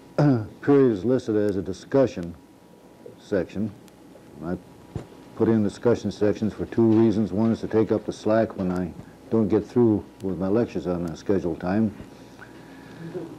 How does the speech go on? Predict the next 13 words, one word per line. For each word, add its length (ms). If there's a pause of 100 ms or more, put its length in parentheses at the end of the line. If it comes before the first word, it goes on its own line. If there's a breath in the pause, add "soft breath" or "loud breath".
(120)
This 200
lecture 400
that 100 (400)
I 20
just 180
finished 360
now 300
was 260
supposed 360
to 60
have 60
been 300 (220)
finished 440